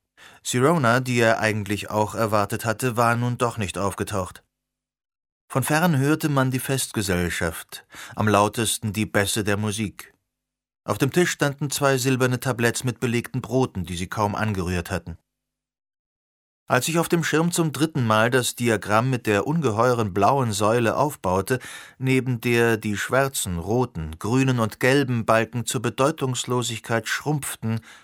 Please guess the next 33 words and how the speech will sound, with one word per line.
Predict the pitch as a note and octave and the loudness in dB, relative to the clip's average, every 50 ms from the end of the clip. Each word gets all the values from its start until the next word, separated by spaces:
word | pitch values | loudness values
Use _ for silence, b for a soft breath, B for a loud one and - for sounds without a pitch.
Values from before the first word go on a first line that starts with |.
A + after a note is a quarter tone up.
| B B B B B B _ _ - | B B B B B B _ _ -12
stand | - - - D3 D3+ C#3+ - | -8 0 0 0 0 0 -2
Ruth | - C#3 C#3 C3+ - - | -2 0 0 -2 -2 0
auf, | - B2 C3+ C#3 - - | 4 4 4 4 2 -2
machte | C3 C3 A#2+ - - C3 | -2 -2 -2 -2 -4 -2
den | A#2+ B2 A#2 | -2 -2 0
Champagner | - - A2 G2+ - - A2 G2+ G#2 G#2 G#2 F#2+ | 0 0 0 0 0 0 0 0 2 2 2 2
auf | G2+ A2 A2+ - - B B B B B B B | 2 2 0 0 -4 B B B B B B B
und | B A#2+ A2+ - | B -4 -4 0
füllte | - E3 E3+ D#3+ E3 | 2 2 2 2 2
mit | D3 C#3 A#2+ | 0 0 0
sichtlicher | - C3 D3+ D3 - - - C3+ B2+ D3+ C3+ | 2 0 0 0 0 -6 -6 -4 -2 -2 -4
Zufriedenheit | B2+ - - C#3 A#2 - - B2+ C3 B2 G#2+ A2 G#2 G2 F#2+ G2+ F#2+ G2 F#2+ - - - - | -2 -2 -4 -4 -4 -6 -4 -4 -4 -2 -2 -2 -2 0 0 2 0 0 0 -4 -12 -8 -8
die | G#2+ | -6
bereitstehenden | G2 A2 G2+ G2 G#2 G2 F#2 - - - A2+ A2 G#2+ A2+ A2+ | -2 -2 0 0 0 0 -2 -4 -4 -2 -2 0 0 -2 -2
Gläser. | G2+ A2+ A#2 G#2+ F#2+ F2 F#2+ E2 - _ _ _ _ _ _ _ _ _ _ _ _ _ _ _ _ _ _ _ | 0 0 2 2 0 0 -2 -6 -8 _ _ _ _ _ _ _ _ _ _ _ _ _ _ _ _ _ _ _
„Na?“, | - G2+ G2 F2 F#2 F#2 - _ _ _ _ _ _ _ _ _ _ - | -2 0 2 2 0 -2 -6 _ _ _ _ _ _ _ _ _ _ -10
sagte | A2+ G#2+ A#2+ A#2+ A2+ - - B2+ | -2 0 2 2 2 2 0 2
er | A#2+ B2 A2 | 2 2 0
zu | - - - | 0 -4 -2
Alex, | - G#2+ A2+ A2+ A2+ A#2 A#2 A#2 - - - | 0 2 2 2 4 2 0 -2 -2 -6 -4
als | - G#2+ A2+ G#2 - | -2 -2 -2 -2 -2
er | B2 G2 | -2 -2
ihm | A2 A2 | -2 0
sein | G#2 A2 G#2+ G#2 | 0 0 0 0
Glas | F#2+ G#2+ G#2+ G#2 G2 - | 0 0 0 0 0 0
reichte. | A2 G#2 G#2 G2 - A#2+ G#2+ - B B B B B B B B B B | 0 0 0 0 -2 -4 -6 -6 B B B B B B B B B B
„Hab | - A2+ B2 B2 | 2 2 2 2
ich's | A2+ - | 0 0
gesagt | B2+ A#2+ G2+ A2+ B2+ C#3+ C#3 D#3 | -2 0 2 2 2 2 2 2
oder | C#3 C3+ C3 B2+ | 2 2 4 4
hab | A#2 A2 | 2 2
ich's | G2 - | 0 -2
gesagt?“ | - F#2 E2 E2 C#2+ C#2+ - - - | -2 -2 -2 -2 -4 -4 -6 -14 -20